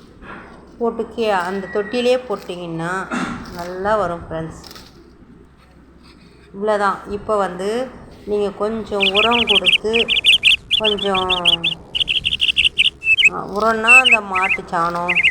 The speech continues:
ஆ, அந்த அரிசி கழுவுற தண்ணி, இதெல்லாம் கொஞ்சம்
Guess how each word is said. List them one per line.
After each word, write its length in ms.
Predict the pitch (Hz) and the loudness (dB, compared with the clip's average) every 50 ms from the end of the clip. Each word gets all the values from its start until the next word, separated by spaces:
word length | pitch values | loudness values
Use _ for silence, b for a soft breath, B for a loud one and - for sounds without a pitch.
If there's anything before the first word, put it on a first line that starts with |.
| - - - - - - - - - - - - - - | 0 -2 -14 -20 -20 -20 -20 -20 -8 -2 0 2 4 6
ஆ, 60 | - 196 190 185 185 185 180 180 180 180 180 180 185 180 | 6 6 6 4 4 4 4 4 6 6 4 4 2 2
அந்த 220 | 185 196 208 202 190 | 2 2 2 4 4
அரிசி 380 | 185 185 185 185 - - - | 2 2 0 -2 -4 -4 -2
கழுவுற 460 | - - 185 180 175 170 175 175 165 | -2 -2 -2 -2 -2 0 0 0 -2
தண்ணி, 580 | 170 185 175 180 180 180 180 185 190 190 170 170 | -2 -4 -4 -4 -4 -4 -4 -4 -4 -4 -4 -4
இதெல்லாம் 460 | 185 185 190 190 190 196 208 214 214 | -4 -2 -2 0 0 0 0 0 -2
கொஞ்சம் 500 | - 202 202 196 - - - - 226 190 | -4 -6 -6 -8 -10 -12 -8 -8 -8 -8